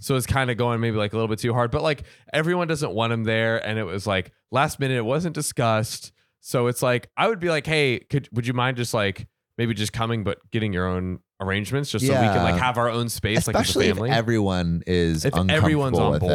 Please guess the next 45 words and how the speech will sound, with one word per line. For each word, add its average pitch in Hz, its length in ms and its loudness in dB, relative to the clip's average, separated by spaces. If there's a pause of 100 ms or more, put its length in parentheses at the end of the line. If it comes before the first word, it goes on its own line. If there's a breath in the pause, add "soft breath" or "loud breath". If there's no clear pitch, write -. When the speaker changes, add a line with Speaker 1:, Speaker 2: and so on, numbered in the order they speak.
(140)
Speaker 1:
board. - 240 -6
Yeah. 90 400 0
Speaker 2:
Yeah, 196 140 2
Speaker 1:
to 185 60 2
Speaker 2:
and 190 80 4
Speaker 1:
not 196 60 4
Speaker 2:
it 185 60 2
Speaker 1:
have 170 100 2
Speaker 2:
could 214 100 4
Speaker 1:
him. - 60 -2
Speaker 2:
be 208 80 2
just 175 220 -2
be, 202 120 2
like, 180 180 2
close 131 420 0
family. 107 420 0
Like, 87 180 0
there, 123 260 0
there 123 220 0
are 131 60 2
things 110 300 -2
that 117 100 0
you 107 120 0
don't 98 240 0
take 98 260 0
new 90 320 4
boyfriends 80 640 -2
or 76 140 0
girlfriends 71 640 -2
to. - 280 -2
Speaker 1:
A 104 100 -2
hundred 92 360 -4
percent. 92 300 0
Speaker 2:
And, 98 100 2
like, 90 220 2
it 92 120 -4
could 107 180 0
just 101 160 0
be 92 80 0
close 82 260 0
family 73 580 0
only 76 440 0
there. 65 260 -2
And 104 160 0
if 113 100 -4